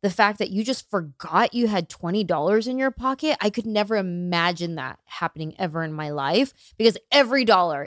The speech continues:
is accounted for. All the change is accounted for. "Did you get my change? It was thirty-six cents." "Yes." "Did you get my change?" You know, like, everything's accounted for. So I remember that when I would see her do that, I'd be like, "Wow, that's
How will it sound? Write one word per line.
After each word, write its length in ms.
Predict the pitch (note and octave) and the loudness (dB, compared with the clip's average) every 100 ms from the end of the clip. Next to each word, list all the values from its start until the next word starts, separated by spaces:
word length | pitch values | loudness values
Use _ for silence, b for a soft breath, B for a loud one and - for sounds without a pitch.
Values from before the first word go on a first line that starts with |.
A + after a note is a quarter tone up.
| - | -6
is 140 | F3 | -6
accounted 380 | F3+ F#3 D#3+ D#3 | -4 -4 -6 -6
for. 180 | D#3+ D#3 | -2 6
All 160 | C4 | 6
the 80 | C4 | 4
change 560 | - D4 B3 A#3 A3+ A3 | 0 0 2 0 -2 -4
is 100 | G#3+ | -4
accounted 320 | G3+ A3 F#3+ | -2 0 0
for. 160 | F#3 E3+ | 0 -2
"Did 100 | F#3 | 0
you 60 | G#3+ | 0
get 120 | B3 | 2
my 100 | A#3+ | 0
change? 320 | B3+ C4+ B3+ | 2 0 2
It 20 | |
was 80 | A3 | -2
thirty-six 480 | - A3+ A3+ A#3+ - | 2 2 2 -2 -2
cents." 280 | B3+ F#3+ F3 | -2 -2 0
"Yes." 200 | A3 E3 | 0 2
"Did 160 | F3 | -2
you 60 | F3+ | -4
get 140 | G3 | -4
my 100 | G3+ | -2
change?" 400 | G#3 B3 F3+ D#3 | 0 0 0 -4
You 80 | E3+ | -6
know, 160 | F3 F3+ | -4 -2
like, 160 | F3+ - | -4 0
everything's 380 | G#3+ A#3 G#3+ | 0 0 -2
accounted 300 | G3 G3 G3+ | -4 -4 -4
for. 260 | G#3+ B3+ C#4+ b b b b | -4 -4 -4 b b b b
So 120 | - | 2
I 100 | G3+ | 4
remember 760 | A3 A3+ C#4+ E4 G#3 F3 F3 A3+ _ _ - | 4 4 4 4 4 2 2 -2 _ _ 2
that 220 | G3+ G3+ | 6 6
when 100 | A3 | 4
I 140 | G#3+ | 2
would 120 | A3 F#3+ | 2 -2
see 240 | - B3+ | -2 2
her 120 | B3+ | 2
do 160 | G3+ G3+ | 2 2
that, 140 | B3 | 4
I'd 100 | F#3 | 2
be 80 | F3+ | 2
like, 160 | E3 C3+ | -4 -4
"Wow, 540 | D3 E3+ D#3 D#3 C3+ | -6 -4 -4 -4 -4
that's 640 | D#3+ F#3 F3 D#3 - - | 4 4 4 0 -10 -12